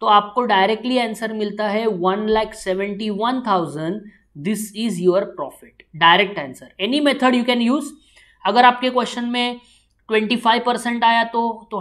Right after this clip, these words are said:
हंड्रेड को आप ट्वेंटी फ़ाइव से डिवाइड करना, जो भी आंसर मिलेगा उसमें से माइनस वन करना। अब मैंने क्या किया?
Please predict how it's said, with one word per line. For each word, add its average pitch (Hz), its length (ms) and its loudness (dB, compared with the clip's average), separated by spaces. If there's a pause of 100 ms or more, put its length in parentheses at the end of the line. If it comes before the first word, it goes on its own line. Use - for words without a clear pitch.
हंड्रेड 202 380 0
को 220 100 0
आप 214 240 4
ट्वेंटी 185 300 -4
फ़ाइव 202 200 -4
से 226 160 -6
डिवाइड 226 400 -2
करना, 226 320 -4 (380)
जो 202 120 2
भी 226 120 2
आंसर 220 320 -4
मिलेगा 214 360 0
उसमें 208 300 -4
से 214 140 -8
माइनस 196 420 -4
वन 208 160 -4
करना। 208 380 -4 (320)
अब 190 140 0
मैंने 214 220 -2
क्या 226 180 -4
किया? 226 340 -4